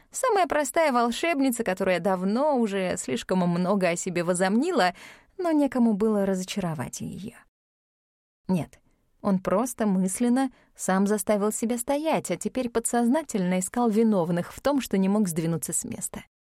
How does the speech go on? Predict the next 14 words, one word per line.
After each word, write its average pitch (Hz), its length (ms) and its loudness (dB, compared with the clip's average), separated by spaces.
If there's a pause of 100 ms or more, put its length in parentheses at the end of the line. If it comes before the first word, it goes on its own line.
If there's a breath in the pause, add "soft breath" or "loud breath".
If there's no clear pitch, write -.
(120)
А - 80 0
может, 277 560 -2
даже 190 220 2
не 202 100 4
виновных, 208 640 2
а 156 100 0
некое 160 380 0
оправдание 180 680 2
собственным 190 640 0
действиям, 170 580 0 (380 loud breath)
если 254 300 2
оно, 175 180 2
разумеется, 175 500 0
существует. - 840 -10